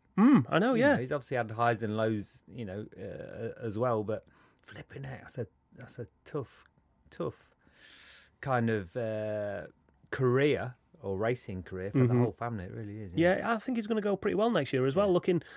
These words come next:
Speaker 1: looking at what he achieved this year with his one thirty, I think he had four top ten finishes.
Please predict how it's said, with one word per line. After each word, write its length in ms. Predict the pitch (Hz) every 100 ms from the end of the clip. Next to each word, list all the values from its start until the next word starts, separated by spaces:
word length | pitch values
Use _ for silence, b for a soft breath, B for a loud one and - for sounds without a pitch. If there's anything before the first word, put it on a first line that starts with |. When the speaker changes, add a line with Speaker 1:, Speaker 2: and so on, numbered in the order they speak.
| B B
Speaker 1:
looking 180 | 196 202
at 60 |
what 160 | 165 170
he 60 |
achieved 340 | 160 - 160 131
this 220 | 170 -
year 260 | 127 117 120
with 120 | 135
his 160 | 135 123
one 200 | 143 139
thirty, 640 | - 131 123 - 123 123
I 340 | _ - - -
think 120 | 196
he 60 | 208
had 80 | 156
four 260 | 185 190
top 260 | - 196 -
ten 320 | - 185 185 180
finishes. 640 | 151 123 - 120 120 -